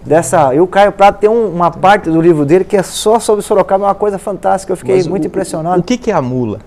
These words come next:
Speaker 2: A mula, na verdade, é a indústria automobilística.
Speaker 1: Da época,
Speaker 2: É do
Speaker 1: né?
Speaker 2: transporte.
Speaker 1: É o transporte.
Speaker 2: <laughs> É o que você
Speaker 1: Era o
Speaker 2: tinha pra
Speaker 1: transporte.
Speaker 2: transportar. Então,
Speaker 1: E aí, o
Speaker 2: como é que
Speaker 1: casamento
Speaker 2: vo-,
Speaker 1: com a G M tem
Speaker 2: <laughs> com a
Speaker 1: tudo a
Speaker 2: G M
Speaker 1: ver, né?
Speaker 2: tá aqui, hoje você tem uma
Speaker 1: Hoje tem,
Speaker 2: Toyota
Speaker 1: tem tudo
Speaker 2: aqui.
Speaker 1: a ver,
Speaker 2: Mas
Speaker 1: verdade.
Speaker 2: é, é, a mula era a indústria automobilística,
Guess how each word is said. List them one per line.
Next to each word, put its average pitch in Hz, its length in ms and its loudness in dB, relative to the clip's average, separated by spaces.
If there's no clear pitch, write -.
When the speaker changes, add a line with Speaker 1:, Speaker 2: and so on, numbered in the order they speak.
Speaker 2:
A 135 140 -6
mula, 175 340 -4
na 143 140 -4
verdade, 135 480 -4
é - 20 -6
a 165 40 -6
indústria 160 320 -6
automobilística. 170 800 -8
Speaker 1:
Da 117 140 -4
época, 139 320 -2
Speaker 2:
É 151 40 0
do 151 60 -2
Speaker 1:
né? 147 80 -2
Speaker 2:
transporte. 180 580 2
Speaker 1:
É 123 40 0
o 127 60 0
transporte. 156 720 -2
Speaker 2:
<laughs> 156 100 2
É 151 120 6
o 151 60 6
que - 140 -6
você 160 300 4
Speaker 1:
Era 156 140 0
o - 20 -4
Speaker 2:
tinha 175 240 0
pra 143 220 2
Speaker 1:
transporte. 156 400 -4
Speaker 2:
transportar. 143 140 4
Então, 147 200 4
Speaker 1:
E 170 160 4
aí, - 0 -
o 202 160 2
Speaker 2:
como 190 140 4
é - 20 6
que 190 60 6
Speaker 1:
casamento 185 300 6
Speaker 2:
vo-, 196 60 6
Speaker 1:
com 196 60 4
a 180 80 8
G 165 120 4
M 185 280 6
tem - 0 -
Speaker 2:
<laughs> - 80 2
com - 20 6
a - 40 8
Speaker 1:
tudo 185 100 8
a 190 40 4
Speaker 2:
G 208 80 6
M 175 180 8
Speaker 1:
ver, 175 80 8
né? 165 60 4
Speaker 2:
tá 175 100 6
aqui, 185 280 2
hoje 202 200 6
você 202 240 4
tem 180 160 0
uma 175 160 -2
Speaker 1:
Hoje 151 100 -2
tem, 190 80 0
Speaker 2:
Toyota 180 300 2
Speaker 1:
tem 147 120 0
tudo 175 140 2
Speaker 2:
aqui. 160 120 0
Speaker 1:
a 143 120 2
ver, 139 240 -4
Speaker 2:
Mas 131 160 -4
Speaker 1:
verdade. 139 260 4
Speaker 2:
é, 117 720 4
é, - 20 -10
a 139 120 2
mula 165 420 -2
era 180 120 -2
a 175 40 -2
indústria 175 340 -4
automobilística, 170 340 -6